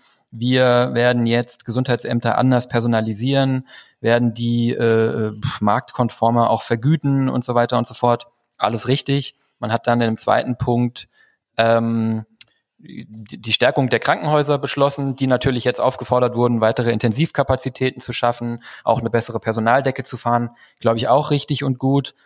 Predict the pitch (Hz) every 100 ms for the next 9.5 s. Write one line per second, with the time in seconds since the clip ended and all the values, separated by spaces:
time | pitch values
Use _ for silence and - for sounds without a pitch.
0 | _ _ _ - 139 135 135 127 127 131
1 | 120 127 135 123 117 123 123 127 127 117
2 | - 123 120 117 120 117 117 113 117 120
3 | - 117 117 113 110 110 110 113 - 110
4 | 107 107 - - - 117 120 - 110 151
5 | 160 151 135 135 147 151 - - 123 127
6 | 120 107 - 131 - 117 123 - 110 107
7 | - 135 131 - - 113 113 123 113 117
8 | 160 160 160 160 - _ _ _ - 147
9 | 151 151 147 147 151